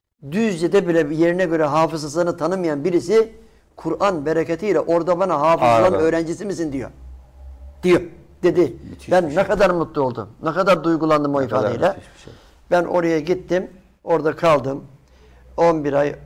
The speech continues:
Speaker 1: o, işte on bir ay falan asteğmenimi yaptım. Tabii ki orada da güzel hatıralarımız var ama en fazla zorluğu, namaz konusunda zorluğu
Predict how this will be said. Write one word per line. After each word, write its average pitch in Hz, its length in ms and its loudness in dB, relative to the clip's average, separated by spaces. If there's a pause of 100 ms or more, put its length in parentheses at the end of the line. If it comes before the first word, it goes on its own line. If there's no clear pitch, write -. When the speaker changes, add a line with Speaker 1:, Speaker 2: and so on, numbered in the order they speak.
(420)
Speaker 1:
o, 156 320 -4
işte 170 200 -8
on 160 180 0
bir 143 60 -4
ay 139 120 -4
falan 139 320 -6
asteğmenimi 127 680 -6
yaptım. 147 480 -2 (280)
Tabii 294 240 2
ki 175 140 -2
orada 156 260 2
da 147 220 2 (260)
güzel 160 280 0
hatıralarımız 147 680 0
var 156 120 2
ama 175 300 0 (460)
en 208 200 0
fazla 156 340 -2
zorluğu, 147 440 2
namaz 165 300 -2
konusunda 143 360 -6
zorluğu 160 560 0